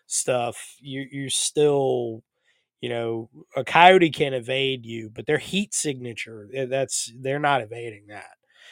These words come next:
Uh, so having a weapons mounted thermal unit is great for long-term observation of a target. Here's the other thing that I can do with it. I can take pictures.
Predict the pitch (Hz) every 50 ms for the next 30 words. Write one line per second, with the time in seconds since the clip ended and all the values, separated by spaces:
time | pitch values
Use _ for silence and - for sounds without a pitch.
0 | - - - - _ 123 123 123 120 113 110 - - - - - 160 147 143 139
1 | 131 120 113 - _ _ _ _ _ _ _ _ _ _ _ _ _ _ _ _
2 | _ _ _ - - 190 226 302 302 233 170 147 156 170 170 185 160 143 - -
3 | 151 143 139 139 131 117 - - 147 143 143 143 139 135 131 123 117 120 120 117
4 | 117 117 110 - _ _ _ _ _ - _ _ _ _ _ _ - 139 139 139
5 | 135 131 127 123 117 110 - - _ - 117 - - 127 123 113 117 139 151 151
6 | 143 131 120 - _ - - - _ _ _ - - - 127 127 127 123 120 117
7 | 113 117 123 123 135 139 143 143 143 139 131 - - 135 127 123 120 120 117 117
8 | 123 120 123 120 120 120 123 113 117 117 117 110 - - 120 120 117 113 _ _
9 | _ _ _ - 135 127 110 110 - - 131 120 110 107 107 107 - _ _ -
10 | - - - - - - - 110 - 196 269 247 - - 139 131 160 175 180 -
11 | - 143 123 120 113 113 117 120 113 - 123 117 110 123 123 123 - - - -
12 | - _ _ _ _ _ _ _ _ _ - - _ _ _ - 160 180 180 -
13 | 185 143 - - - 170 151 - - 107 - - - - -